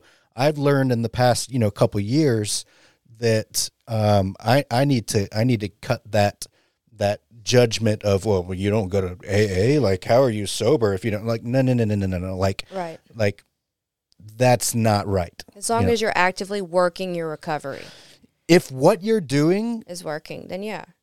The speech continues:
Speaker 2: is working and you're happy and not depressed, you know, obviously even in sobriety, I can be depressed from time to time. Like, it's just something like, you know,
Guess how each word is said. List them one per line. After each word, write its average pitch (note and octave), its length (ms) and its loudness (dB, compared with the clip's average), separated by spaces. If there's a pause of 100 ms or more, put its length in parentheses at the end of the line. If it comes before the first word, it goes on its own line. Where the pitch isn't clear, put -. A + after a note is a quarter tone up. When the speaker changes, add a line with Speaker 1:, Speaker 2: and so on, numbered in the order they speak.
(200)
Speaker 2:
is D#3 200 2
working D#3 560 0
and C3 180 0
you're C3 180 4
happy D3 640 -2 (400)
and A#2+ 720 0 (220)
not A#2+ 580 0
depressed, - 800 0 (140)
you F3 100 0
know, G#2+ 100 4
obviously G#2+ 560 2
even A#2+ 540 0
in C3 180 2
sobriety, F2+ 400 2
I G2+ 80 8
can G#2+ 140 -2
be G2 120 0
depressed - 440 -2
from F#2 180 -2
time F2+ 220 -2
to F2+ 60 -2
time. F2+ 300 0
Like, F#2+ 160 2
it's G#2+ 200 0
just A2 180 2
something F#2+ 360 0
like, F#2+ 300 -2 (480)
you A2+ 80 0
know, F#2 140 0